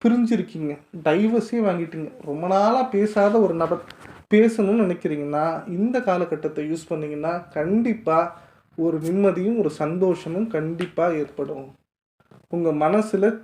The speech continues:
தெளிவு ஏற்படும், உங்க வார்த்தையில சுத்தம் உருவாகும். நீங்க என்ன செய்யணுங்கிறத நீங்க முடிவு பண்ண வேண்டாம், உங்க கிரகம் உங்களுக்கு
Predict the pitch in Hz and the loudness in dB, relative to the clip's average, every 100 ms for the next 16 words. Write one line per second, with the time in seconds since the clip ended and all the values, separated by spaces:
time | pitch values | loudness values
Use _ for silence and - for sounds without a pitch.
0 | - 208 233 302 285 190 156 - 143 143 | 2 6 8 6 4 2 0 -2 -2 -4
1 | 139 135 _ _ _ _ _ _ - 170 | -8 -16 _ _ _ _ _ _ 0 0
2 | 180 165 147 160 233 226 208 190 226 - | 4 4 6 6 4 4 4 4 2 0
3 | 269 - - 302 196 160 151 139 139 143 | -6 -4 2 4 4 2 0 0 -2 -6
4 | 139 139 _ _ _ _ _ 175 185 180 | -6 -10 _ _ _ _ _ -2 0 0
5 | 156 170 226 240 - 180 180 185 202 208 | 0 2 2 0 0 0 0 0 2 2
6 | 165 143 170 226 - - 170 196 233 214 | 0 0 -2 -4 -6 -10 0 2 4 4
7 | 175 190 214 175 156 147 139 139 139 139 | 4 2 2 0 -2 -4 -4 -4 -4 -6
8 | - _ _ - 151 143 139 151 175 240 | -14 _ _ -8 -2 0 0 0 2 0
9 | 240 - - 160 151 143 196 | 0 -4 -6 -2 -2 -2 -2